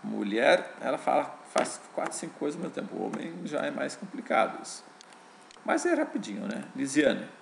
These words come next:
Excluir. Ah lá, você foi a Lisiane. Gustavo. Ó, não tem mais Gustavo. Júlia. Ah, não tem mais Júlia. Certo? Então, pessoal, é show de bola. Claro que tu atualiza aqui, ele já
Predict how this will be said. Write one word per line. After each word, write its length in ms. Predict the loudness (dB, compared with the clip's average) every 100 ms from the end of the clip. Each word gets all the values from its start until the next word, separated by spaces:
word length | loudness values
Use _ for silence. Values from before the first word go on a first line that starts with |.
| -20 -20 -20 -20 -20 -18 -14
Excluir. 480 | -8 2 4 4 6
Ah 100 | 4
lá, 160 | 4
você 160 | 0 -4
foi 260 | 2 2
a 40 | 2
Lisiane. 380 | -2 -2 -2 -2
Gustavo. 560 | -2 6 8 8 4 -4 -14 -18 -20 -16 -8
Ó, 120 | -8 -8 -12
não 80 | -6
tem 140 | -4
mais 180 | -2 -4
Gustavo. 460 | -8 -6 -4 -4 -8 -16 -20 -20 -20 -20 -18 -6
Júlia. 420 | 2 4 4 -2 -6
Ah, 140 | -6
não 160 | -6 -8
tem 180 | -6 -4
mais 180 | -4
Júlia. 380 | 0 0 0 -2 -14 -20 -20 -20 -20
Certo? 460 | 2 4 4 2 -14 -18 -14
Então, 240 | -4 2 2
pessoal, 360 | 4 6 6 6
é 240 | 4 2
show 640 | 0 0 4 6 6 4 -2
de 140 | 0 4
bola. 320 | 6 6 6
Claro 200 | 2 0
que 100 | 0
tu 80 | -4
atualiza 500 | 0 0 0 -2 -4
aqui, 380 | -6 -8 -8 -10 -18 -12
ele 220 | -6 -4 -2
já 320 | 0 0